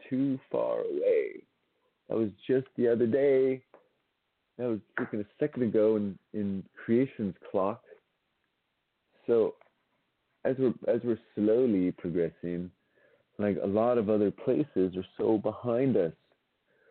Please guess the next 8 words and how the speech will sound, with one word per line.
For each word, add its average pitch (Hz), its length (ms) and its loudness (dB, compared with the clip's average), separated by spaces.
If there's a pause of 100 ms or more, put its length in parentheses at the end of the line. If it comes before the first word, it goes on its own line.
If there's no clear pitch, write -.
(340)
So 123 60 -4
let's 139 180 2 (560)
lead 135 600 2
the 131 100 0
way. 113 640 2 (720)
Lead 196 260 -4
the 92 100 -2
way. 104 600 0